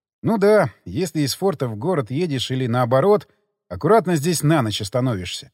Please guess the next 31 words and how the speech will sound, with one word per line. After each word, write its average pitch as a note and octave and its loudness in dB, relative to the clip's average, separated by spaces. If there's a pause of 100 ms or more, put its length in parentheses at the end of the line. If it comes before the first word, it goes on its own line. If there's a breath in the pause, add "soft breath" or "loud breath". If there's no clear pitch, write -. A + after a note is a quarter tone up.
(520)
И A#3+ 2
место A#3 2
для G3+ 2
гостиницы F#3+ 2
выбрано G3 0
грамотное. B2+ 0 (380)
Тащиться E3+ -2
по D#3+ 2
хутору F#3+ -2
никуда D#3 2
не D3+ 4
надо, F#3+ 2 (120)
прошёл D3 2
через D3+ 2
ворота E3+ 4
и A3 -2 (180)
быстрее D#3+ -2
в - -14
тепло. A2+ -4 (540)
А F#2+ -10
натоплено A3 0
здесь F#3+ -2
было, G3+ 2
будь E3 -2
здоров. F#3+ 0 (420)
И G2+ -10
какая A#3 4
разница, A3 6
что C#3 -2
деревянные F3 2
столы, E3+ 2